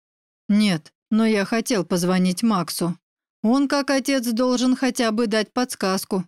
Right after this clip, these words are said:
как мне выжить. Или не выжить. Может, девушку сплавили ко мне, чтобы самим отдохнуть?»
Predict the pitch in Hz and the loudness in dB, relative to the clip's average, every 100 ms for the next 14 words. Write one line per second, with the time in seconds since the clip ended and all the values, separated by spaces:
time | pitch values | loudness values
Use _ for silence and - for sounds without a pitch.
0 | - 208 190 214 208 214 202 165 165 160 | -4 -4 0 2 2 2 0 0 -2 -4
1 | - _ _ _ _ - 185 214 240 240 | -10 _ _ _ _ -2 0 2 2 2
2 | 247 180 165 160 165 - - _ _ _ | 2 0 0 0 -2 -6 -18 _ _ _
3 | - 208 202 196 196 202 196 202 - 208 | 0 2 2 0 0 0 0 -2 -2 -6
4 | - 220 196 190 190 180 196 202 196 - | -2 -2 0 0 0 0 0 0 0 0
5 | 190 190 185 202 185 196 233 202 175 170 | -2 0 -2 0 0 2 2 0 -2 -2
6 | 190 180 170 | 0 0 -2